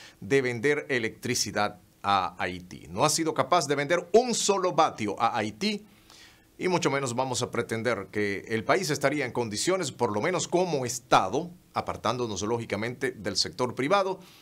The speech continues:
de exportar energía eléctrica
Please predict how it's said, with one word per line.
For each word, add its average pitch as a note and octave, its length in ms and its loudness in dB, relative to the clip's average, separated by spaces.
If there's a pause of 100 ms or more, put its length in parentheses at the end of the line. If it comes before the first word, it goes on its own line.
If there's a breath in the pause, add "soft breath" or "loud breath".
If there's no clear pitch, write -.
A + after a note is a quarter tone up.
(300 loud breath)
de D#3 260 4
exportar D#3 800 2
energía B2+ 500 0
eléctrica E3 800 -2